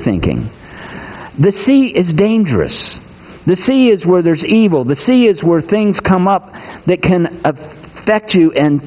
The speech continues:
destroy you. There's only one who can control the sea. Does anybody know who can control the sea?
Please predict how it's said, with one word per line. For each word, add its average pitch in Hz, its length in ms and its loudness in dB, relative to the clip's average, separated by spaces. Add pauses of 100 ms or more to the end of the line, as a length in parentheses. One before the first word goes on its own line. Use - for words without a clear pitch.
(840)
destroy 202 460 0
you. 87 340 -2 (1300)
There's 190 200 0
only 220 420 2
one 220 760 0
who 208 220 2
can 196 180 0
control 185 460 0
the 175 100 0
sea. 175 340 0
Does 123 200 -8
anybody 165 420 -2
know 156 220 2
who 165 140 0
can 156 180 0
control 151 420 0
the 143 100 -4
sea? 156 300 -4